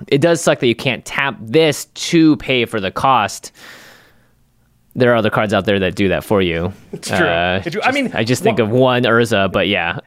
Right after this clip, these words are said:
Speaker 1: <laughs>
Speaker 2: I mean, what, yeah, one thing in favor of the card draw is a lot of times when you have a lot of mana, the one thing you do want is cards, and so
Speaker 1: Mm-hmm.
Speaker 2: this will kind of fill both roles. I mean, it is card draw and ramp, the two things we think are generally the most important thing in,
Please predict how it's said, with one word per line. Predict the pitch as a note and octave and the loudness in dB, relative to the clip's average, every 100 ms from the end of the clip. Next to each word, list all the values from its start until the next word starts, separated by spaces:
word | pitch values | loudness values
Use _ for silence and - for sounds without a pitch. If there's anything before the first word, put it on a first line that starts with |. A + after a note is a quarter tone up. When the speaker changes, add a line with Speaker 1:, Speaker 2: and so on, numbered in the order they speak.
| F3+ B3 | -6 -4
Speaker 1:
<laughs> | G#3 - | -8 -4
Speaker 2:
I | F#3+ | 0
mean, | G#3 | 2
what, | G3+ G#3 | 2 0
yeah, | E3+ D3 | 0 0
one | D#3 F#3+ F#3 E3+ | 0 0 0 -4
thing | - E3+ D#3 | 0 0 2
in | D3 | 0
favor | B2+ C#3 C3+ | 0 0 0
of | B2+ | 0
the | A#2+ | -2
card | - B2 | 0 -2
draw | A2+ A2+ A2+ | 2 0 2
is | A#2 G#2+ | 0 0
a | G#2+ | 0
lot | B2+ C3+ | 2 2
of | C3+ | 0
times | C3+ B2 A2+ | -2 -4 -2
when | A2+ A2+ | -2 0
you | A2 | 0
have | A2+ | -2
a | G#2+ | 0
lot | G#2+ G#2 | 0 0
of | G2 | 0
mana, | C3+ D#3 C3+ A2+ | 0 0 0 0
the | G#2 | 0
one | G#2+ A2+ | 0 0
thing | G#2+ A2 | -2 -4
you | G2+ | -4
do | A2 G#2 | -2 0
want | G#2 G2+ | 0 0
is | F#2 - | -4 -6
cards, | - B2 G#2 G2 G2+ | 0 2 2 -2 -2
and | C#3 | 0
so | D#3+ | 2
Speaker 1:
Mm-hmm. | A2 | 2
Speaker 2:
this | A#2 G#2+ | 0 -2
will | A2 | -4
kind | - G#2+ F#2+ | -4 -4 -4
of | |
fill | - - A2 | -4 0 0
both | F#2+ - G#2 - | 0 -2 -2 -2
roles. | G2+ G2+ F#2+ F#2+ | 0 2 2 0
I | |
mean, | C#3 C#3 | 0 2
it | D#3+ | 0
is | D3+ | 0
card | - C3 | -2 0
draw | B2 | 2
and | A2+ A2+ G#2 | 2 0 0
ramp, | G#2 G2+ - - - _ | -2 -4 -16 -20 -20 _
the | A#2+ | -4
two | - C#3+ | 0 0
things | C3+ A#2+ A2+ | 0 -2 -2
we | A2+ | -2
think | A2+ G#2 | 0 -2
are | G2 | 0
generally | A2 G#2 G2+ | 0 0 0
the | G2+ | 0
most | G2 - | -2 -4
important | F#2 G2+ G2 | -4 -4 -2
thing | G#2 G2 | -4 -4
in, | A2+ G2+ F#2+ | -6 -6 -6